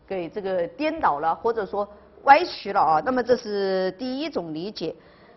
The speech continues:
呃，第二种理解呢，就是理解他的哲学发展道路。他为什么对待费尔巴哈在早期和晚期会有不同的态度，和他的这个哲学的这样一个特点是相联系的。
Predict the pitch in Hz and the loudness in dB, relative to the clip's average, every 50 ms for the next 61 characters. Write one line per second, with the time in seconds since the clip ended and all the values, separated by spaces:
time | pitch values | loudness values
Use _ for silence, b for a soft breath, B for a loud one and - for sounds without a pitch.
0 | b b - 240 240 240 240 233 233 233 233 330 392 392 392 359 320 233 240 214 | b b 6 8 8 10 10 8 8 6 4 4 6 8 8 8 8 6 2 -2
1 | 208 208 208 226 269 247 - 208 190 180 190 196 190 226 220 208 196 202 202 190 | -2 -4 -6 -6 -6 -2 0 2 2 2 2 0 0 0 0 -2 -2 -2 -2 -2
2 | 185 185 185 180 180 175 170 165 160 - - - 202 226 220 190 135 185 - 247 | 0 0 0 -2 0 0 0 0 0 -2 -4 -8 -8 -8 -6 -6 -6 -2 -2 -2
3 | 202 185 170 - 180 180 - 185 170 202 190 196 151 127 147 202 202 185 151 - | -2 -2 -4 -8 -10 -8 -8 -8 -4 -4 -4 -4 -6 -6 -6 -4 -4 -4 -6 -8
4 | - _ _ _ _ _ - - 330 320 381 427 415 - - 240 190 196 202 233 | -16 _ _ _ _ _ 0 2 2 2 2 0 -2 -2 -2 -4 -4 -2 -2 -2
5 | - - - - 294 254 220 220 196 - - 262 262 240 208 175 208 202 208 214 | -4 -6 -8 -6 -4 0 0 0 0 0 0 2 2 2 2 4 4 4 4 2
6 | 220 214 214 - 196 180 - 190 143 135 147 - 226 214 208 185 180 180 180 139 | 0 -2 -2 -2 -4 -4 -2 -4 -4 -4 -4 -8 -10 -10 -8 -8 -6 -2 -2 -2
7 | 131 151 - 208 196 - - 240 202 165 143 - 185 190 - 165 156 170 160 - | -2 -4 -12 -12 -10 -4 -4 -4 -4 -4 -8 -8 -12 -12 -12 -12 -10 -10 -10 -6
8 | 208 196 175 165 147 - b b b b b b - - 240 269 262 - - 285 | -4 -4 -4 -6 -8 -14 b b b b b b -2 0 0 0 0 0 2 2
9 | 330 320 262 202 180 208 208 196 185 175 170 165 160 156 - - 180 196 233 - | 2 2 0 -2 -2 -2 -2 0 0 0 -2 -4 -4 -6 -6 -6 -4 -4 -4 -4
10 | 190 185 185 185 160 156 214 202 180 175 175 175 180 180 - 175 156 - - - | -6 -8 -6 -6 -6 -4 -2 -2 -2 -2 -4 -10 -12 -10 -8 -10 -10 -10 -12 -10
11 | 359 330 254 190 147 139 - - 190 180 - 208 202 208 190 147 139 165 190 - | -8 -8 -8 -8 -10 -12 -12 -12 -10 -6 -4 -4 -4 -2 -4 -8 -8 -8 -8 -8
12 | 233 214 - - | -6 -4 -6 -6